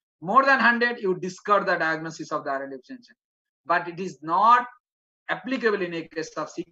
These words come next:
K D with anemia, where if it is less than two hundred, ferritin level less than two hundred, you consider,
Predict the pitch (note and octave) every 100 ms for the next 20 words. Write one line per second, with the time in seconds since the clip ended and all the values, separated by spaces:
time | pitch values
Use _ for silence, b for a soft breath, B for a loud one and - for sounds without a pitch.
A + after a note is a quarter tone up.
0 | D#3+ G#3 G3+ F#3 F#3 E3 D#3+ C#3+ D3+ D3
1 | C3 C3 E3+ B3 B3+ - - _ - B3
2 | D#4 D4+ A#3 A#3 C4+ C#4 C4+ G#3+ G#3+ B3+
3 | A3+ C4 - A#3+ B3+ B3+ A3+ F3 - _
4 | _ _ G3 A#3+ C#4+ C4+ B3 A#3 A#3 A3
5 | G3+ G3+ F#3 G#3 B3 C4 C4+ B3 G#3+ G#3
6 | G3 F#3+ C4+ C#4 D#4